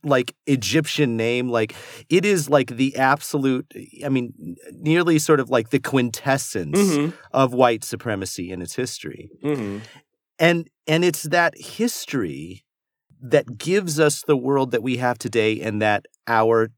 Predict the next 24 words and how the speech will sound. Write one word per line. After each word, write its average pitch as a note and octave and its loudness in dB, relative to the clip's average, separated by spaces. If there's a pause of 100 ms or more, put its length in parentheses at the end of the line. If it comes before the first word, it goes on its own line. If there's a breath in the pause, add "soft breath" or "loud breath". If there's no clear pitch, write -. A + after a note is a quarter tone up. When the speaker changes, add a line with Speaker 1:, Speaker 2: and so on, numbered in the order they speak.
(180)
Speaker 1:
our A#2+ 2
completely D#3 -4
inadequate A2+ -2
historical G#2+ -4
consciousness F#2+ -8
in F#2+ -6
America F2+ -4
prepares F2+ -6
us E2 -12
to E2+ -14
confront E2+ -8
and D#2+ -12
deal D#2+ -8
with. E3+ -4
Speaker 2:
Mm-hmm. C3 -4 (400 loud breath)
Speaker 1:
It D#3 6
is, D#3+ 0 (180)
it D#3 -2
is, E3+ 2 (100)
it D3+ -2
is C#3+ -2
probably F#3 0
the C#3+ -2
case C3+ -4